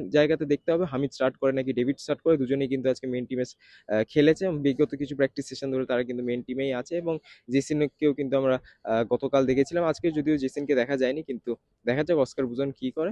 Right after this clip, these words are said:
আজকে আমরা কিছু ম্যাচ ভিজু-, ম্যাচ ভিজুয়ালস না, প্র্যাকটিস ভিজুয়ালস আমরা তুলেছি আপনাদের জন্য, সেটা অবশ্যই দেখাবো এই প্রতিবেদনের সাথে সাথে। কিন্তু হ্যাঁ, কালকের ম্যাচে কী হয় সেটাই দেখা। কালকে যদি ইস্ট বেঙ্গল জিততে পারে এবং ড্র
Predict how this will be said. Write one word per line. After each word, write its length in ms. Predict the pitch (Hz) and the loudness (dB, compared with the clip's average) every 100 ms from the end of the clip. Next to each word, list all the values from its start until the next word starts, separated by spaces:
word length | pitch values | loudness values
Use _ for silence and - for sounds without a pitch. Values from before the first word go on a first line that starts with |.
| 196 | -4
আজকে 300 | 135 - 147 143 - _ - | -8 -2 2 2 0 _ -4
আমরা 220 | 123 131 | 2 4
কিছু 180 | 127 127 | 2 0
ম্যাচ 220 | 127 123 131 | 0 2 0
ভিজু-, 320 | 131 131 131 - | -2 -2 0 0
ম্যাচ 200 | 135 165 | 2 0
ভিজুয়ালস 280 | 170 170 160 | 0 -2 -4
না, 60 | 147 | -2
প্র্যাকটিস 320 | 151 147 175 | 0 0 -2
ভিজুয়ালস 340 | 156 160 156 151 | 0 0 2 0
আমরা 160 | 151 151 | 0 -2
তুলেছি 240 | 139 143 151 | 0 0 0
আপনাদের 340 | 131 139 135 | -2 -2 -4
জন্য, 140 | 131 151 | -4 -6
সেটা 180 | 156 131 | -4 0
অবশ্যই 320 | 123 120 - | 0 0 -4
দেখাবো 340 | 123 113 131 139 - - - | -2 -2 0 -2 -2 -8 -6
এই 100 | 120 | -4
প্রতিবেদনের 580 | 123 123 120 123 127 - | -2 0 2 2 0 -4
সাথে 160 | 120 | -6
সাথে। 240 | 127 151 - - _ _ - | -8 -8 -10 -12 _ _ -8
কিন্তু 160 | 117 131 | -6 -2
হ্যাঁ, 120 | 143 | 0
কালকের 340 | 143 131 139 | 2 2 2
ম্যাচে 240 | 135 127 135 | 0 -2 -4
কী 160 | - 131 | -2 0
হয় 100 | 127 | -2
সেটাই 260 | - 143 | -2 0
দেখা। 200 | 143 143 165 | 0 0 0
কালকে 240 | 156 139 139 | 0 2 2
যদি 100 | 131 | 0
ইস্ট 140 | 123 | -4
বেঙ্গল 180 | - 131 | -4 -2
জিততে 240 | 117 117 131 | -4 -6 -4
পারে 200 | 123 120 - _ - | 0 0 -2 _ -2
এবং 180 | 135 156 | 2 4
ড্র 100 | 135 | 6